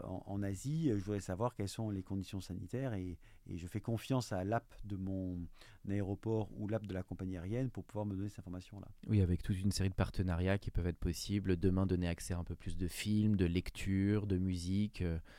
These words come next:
Speaker 2: c'est aussi des nouveaux services qui, qui arrivent, hein, pour donner, agrémenter le passager, euh, aussi avec un peu d'entertainment.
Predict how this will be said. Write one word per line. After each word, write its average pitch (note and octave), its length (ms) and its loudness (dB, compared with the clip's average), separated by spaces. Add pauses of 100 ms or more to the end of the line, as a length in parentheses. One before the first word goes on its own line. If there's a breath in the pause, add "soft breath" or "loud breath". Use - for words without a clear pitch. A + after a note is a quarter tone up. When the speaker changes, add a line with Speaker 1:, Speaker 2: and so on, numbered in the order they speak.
(220 loud breath)
Speaker 2:
c'est - 180 -6
aussi F2 200 -2
des F2+ 120 4
nouveaux F2+ 240 4
services F2+ 460 0
qui, E2 300 -6
qui - 180 -4
arrivent, G#2 340 0
hein, A2 160 0
pour E2+ 240 0
donner, F#2 300 8
agrémenter G#2 640 6
le G#2+ 100 6
passager, F#2+ 640 2
euh, E2+ 200 2
aussi F#2 280 0
avec F2 240 2
un F2+ 80 4
peu F2+ 140 0
d'entertainment. F#2 720 0